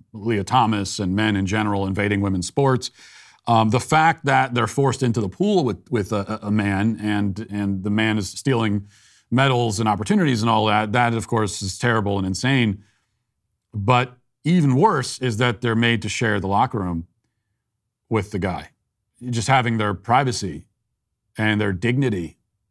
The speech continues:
really taken from them. And yet that very often is treated like, um, you know,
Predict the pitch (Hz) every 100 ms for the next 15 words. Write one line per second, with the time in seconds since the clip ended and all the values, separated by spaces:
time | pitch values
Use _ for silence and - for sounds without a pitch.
0 | _ - 113 98 85 87 113 113 117 104
1 | 78 69 - _ _ _ _ _ _ _
2 | _ _ _ _ _ _ - 131 135 120
3 | 143 175 - _ - 120 113 135 175 143
4 | 107 95 - 139 127 110 107 101 107 95
5 | 92 92 90 _ _ _ _ _ _ _
6 | _ _ _ _ _ _ _ _ _ _
7 | - 101